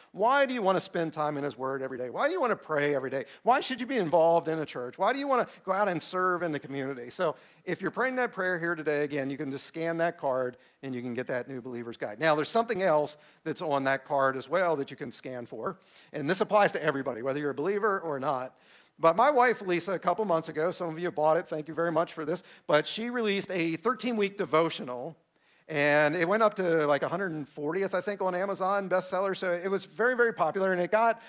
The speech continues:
uh, a lot of good feedback in that what it's doing is it's helping people to each week take one scripture passage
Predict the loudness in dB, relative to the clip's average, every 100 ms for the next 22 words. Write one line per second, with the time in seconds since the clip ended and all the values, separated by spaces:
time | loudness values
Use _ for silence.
0 | -6 0 2 2 4 4 4 0 0 -8
1 | -4 0 2 0 -2 -2 0 0 -2 -6
2 | -20 _ -2 2 2 0 -4 -4 -2 2
3 | 2 2 0 -2 -4 -4 -4 -2 -2 -4
4 | -6 -8 -4 -6 -4 -4 -4 -4 -6 -8
5 | -10 -6 -4 -4 -4 -6 -6 -4 0 0
6 | 0 -4 -4 -2 -2 -4 -6 -4 -6 -6
7 | -6 -8 -8